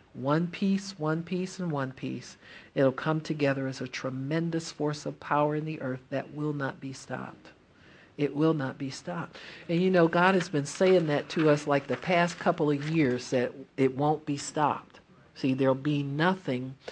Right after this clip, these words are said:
that can stand against it. And I think we've, we're witnessing small amounts of that. You know, we're witnessing as people understand how to stay close to God and how to respond when they're persecuted,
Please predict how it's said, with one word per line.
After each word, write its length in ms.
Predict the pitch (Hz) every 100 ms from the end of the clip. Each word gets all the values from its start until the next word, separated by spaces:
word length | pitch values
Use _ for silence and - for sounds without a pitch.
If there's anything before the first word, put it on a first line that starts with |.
| - -
that 180 | 139 131
can 160 | - 139
stand 420 | - 147 135 131
against 520 | 127 139 180 - -
it. 120 | 117 - - - -
And 100 | 135
I 240 | 139 156 196
think 340 | 185 147 147 -
we've, 300 | 143 147 135 160
we're 160 | 156 147
witnessing 1040 | 139 156 226 190 147 143 - 117 120 113 - _
small 500 | - - 156 151 139
amounts 460 | 135 131 123 120 -
of 140 | 117
that. 300 | 113 - - - _ _
You 60 | 131
know, 40 | 123
we're 180 | 139
witnessing 600 | 156 160 139 127 - 117 - - - -
as 200 | 135 -
people 420 | - 196 170 139
understand 880 | 143 135 131 - - 175 160 139 143 - - -
how 180 | 175
to 100 | 175
stay 300 | 170 - 156
close 380 | 151 - 156 151
to 120 | -
God 320 | 143 143 135 139
and 140 | 135
how 140 | 151
to 100 | 135
respond 720 | 127 127 - - 160 160 156
when 140 | 139 127
they're 100 | 120
persecuted, 920 | - 165 170 170 170 180 156 156